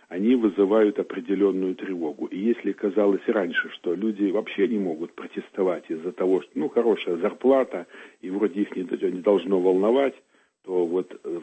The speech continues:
в данном случае уже начинаются протестные выступления, начинают готовиться письма о том, что люди возмущены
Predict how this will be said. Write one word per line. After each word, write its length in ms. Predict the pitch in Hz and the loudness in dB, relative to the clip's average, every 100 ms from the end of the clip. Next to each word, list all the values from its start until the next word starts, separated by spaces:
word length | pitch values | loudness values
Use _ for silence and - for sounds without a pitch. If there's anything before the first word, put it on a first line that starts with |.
| 76 | -6
в 40 | |
данном 380 | 82 85 85 85 | -4 -4 -4 -6
случае 500 | - 107 107 - 85 | -2 -2 -2 -4 -6
уже 220 | 90 98 | -6 -4
начинаются 800 | 95 - - 95 87 - - 90 - - - _ | -4 -4 -4 0 0 -2 -8 -10 -12 -20 -20 _
протестные 640 | - 101 - 101 90 - 104 | -6 -6 0 0 0 0 2
выступления, 720 | 107 - - - 104 104 92 | 0 -4 -10 -4 0 2 0
начинают 580 | 90 90 - 95 92 82 | -2 -4 -4 -2 -2 -2
готовиться 640 | 87 - 98 87 85 - | -2 0 2 2 0 -4
письма 460 | - 120 117 98 87 | -4 -2 -2 -2 -4
о 40 | |
том, 280 | - 107 101 | -2 -2 -2
что 380 | - - 85 82 - _ _ 90 | -6 -6 -4 -4 -10 _ _ -4
люди 540 | 90 113 110 123 - - | 2 2 4 0 0 -6
возмущены 720 | 95 87 90 - 101 92 113 | -8 -4 -6 -4 0 2 2